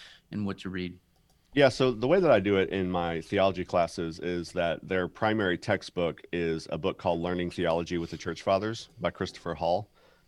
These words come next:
Speaker 2: Excellent, excellent book. Um, really well written, really clear. Um, and he just goes through the major theological debates of the first, uh,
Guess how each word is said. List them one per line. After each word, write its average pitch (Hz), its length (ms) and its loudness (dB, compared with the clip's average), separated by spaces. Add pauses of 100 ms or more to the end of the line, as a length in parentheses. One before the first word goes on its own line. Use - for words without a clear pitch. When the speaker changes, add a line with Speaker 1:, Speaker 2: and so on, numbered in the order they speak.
(200)
Speaker 2:
Excellent, 95 420 2
excellent 82 340 -4
book. 80 260 -4 (100)
Um, 82 360 -2
really 110 180 2
well 92 200 6
written, 85 540 -4
really 95 200 -2
clear. 87 480 -2 (500)
Um, 85 540 0
and 87 100 -4
he 110 180 -2
just 101 240 -2
goes 92 220 -2
through - 220 -4
the 87 80 -2
major 87 420 -2
theological 85 560 -2
debates 80 500 -6
of 80 140 -6
the 85 60 -10
first, - 500 -8 (160)
uh, 71 500 -6